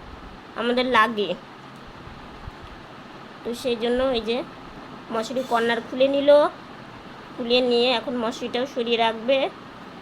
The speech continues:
জানালা খোলেনি, জানালা পরে খুলবে। আর বেড কভারটাকে চেঞ্জ করে নিই তারপরে। বোতলগুলো জানালায় রেখে দিল।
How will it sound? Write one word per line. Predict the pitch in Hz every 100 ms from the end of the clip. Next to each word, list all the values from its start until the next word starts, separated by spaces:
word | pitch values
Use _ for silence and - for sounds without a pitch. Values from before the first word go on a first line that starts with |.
| - 214
জানালা | 240 247 240
খোলেনি, | 311 277 240 220
জানালা | 220 220 220 220
পরে | 247 269 277
খুলবে। | 226 175 208 - - - - - - - - - - - - -
আর | 202 208 202 196 208
বেড | 233 -
কভারটাকে | 240 240 233 226
চেঞ্জ | 247 233 262 -
করে | 262 262
নিই | 247 294 - -
তারপরে। | 202 175 190 175 202 - - - - - - - - - - - - - - - - - - - - - - - - - - - - - - -
বোতলগুলো | 208 214 214 208 226 247
জানালায় | 220 208 208 220 220
রেখে | 220 226 233
দিল। | 240